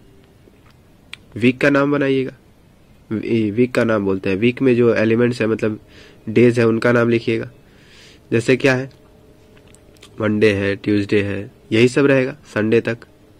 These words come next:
और सब के लिए वो क्या रहेगा? Same ही रहेगा। ऐसा थोड़े ना है कि आप कुछ और लिखिएगा और दूसरा कोई और लिखेगा।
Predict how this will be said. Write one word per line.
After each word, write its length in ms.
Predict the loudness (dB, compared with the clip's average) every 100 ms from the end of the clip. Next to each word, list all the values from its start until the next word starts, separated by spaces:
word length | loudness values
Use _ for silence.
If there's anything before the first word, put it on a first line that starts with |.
| -4
और 120 | -2
सब 240 | 0 0 2
के 100 | 2
लिए 120 | 4
वो 140 | 4
क्या 160 | 2 0
रहेगा? 360 | 0 -6 -10 -18 -20
Same 300 | 0 2 4
ही 60 |
रहेगा। 320 | 2 0 -2 -4
ऐसा 280 | -4 -2
थोड़े 220 | 0 2 2
ना 80 |
है 120 | 2 2
कि 160 | 0
आप 280 | 2 0 0
कुछ 220 | -2 0
और 140 | 2 2
लिखिएगा 420 | 0 0 0 2
और 100 | 0
दूसरा 280 | -2 -2 -2
कोई 180 | 0
और 160 | 0 0
लिखेगा। 400 | 0 -2 -6 -10